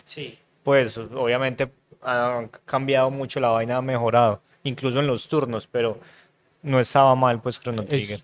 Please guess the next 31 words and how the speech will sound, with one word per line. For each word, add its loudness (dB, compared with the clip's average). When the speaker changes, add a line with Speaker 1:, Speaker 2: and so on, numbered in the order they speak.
Speaker 1:
hay 0
que 2
decir 0
que 0
es -4
un -2
J 0
R 0
P -2
G, 6
o 2
sea, 0
es -6
un -4
R 0
P -2
G -6
por -4
turnos, 2
pero 4
eso -8
no -2
le -2
quita -6
nada. -4
Antes -8
es -16
una -4
cosa, -8
no, 0
es -4